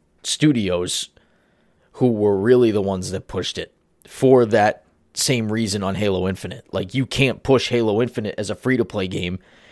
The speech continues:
and then be like, "Oh, by the way, you need to pay a hundred and twenty dollars a year in order to play it." Like,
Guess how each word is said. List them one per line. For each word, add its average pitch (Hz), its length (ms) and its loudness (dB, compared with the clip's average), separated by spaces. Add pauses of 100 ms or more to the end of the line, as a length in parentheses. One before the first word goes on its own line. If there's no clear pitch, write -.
(200)
and 123 180 -2
then 113 240 -2
be 113 100 -2
like, 110 300 2 (260)
"Oh, 113 120 4
by 113 180 4
the 107 80 4
way, 113 100 6
you 98 120 0
need 104 140 2
to 95 40 -4
pay 95 140 0
a 92 60 -2
hundred 98 200 -2
and 90 100 -8
twenty 104 240 -4
dollars 90 460 -2 (320)
a 110 60 0
year 98 340 0
in 95 140 -4
order 95 200 0
to 87 60 -2
play 95 300 0
it." - 180 -12
Like, 95 240 0